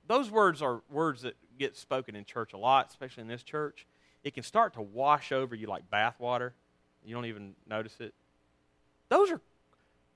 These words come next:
crazy amazing things I just said. Give you the hope of eternal life. It's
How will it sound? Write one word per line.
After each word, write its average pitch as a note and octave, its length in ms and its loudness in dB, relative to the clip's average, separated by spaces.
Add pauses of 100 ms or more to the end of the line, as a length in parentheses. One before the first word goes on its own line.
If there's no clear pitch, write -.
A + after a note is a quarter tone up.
crazy E4+ 680 8
amazing B2+ 500 2
things A#2 360 -6
I F#2+ 60 -10
just F#2+ 240 -16
said. F2+ 180 -18 (480)
Give D4 120 -6
you C#3 60 -4
the A2+ 80 -6
hope A#3 280 -2
of C3 80 -14
eternal A3 500 -2
life. D#3 440 -4 (2000)
It's A3+ 180 10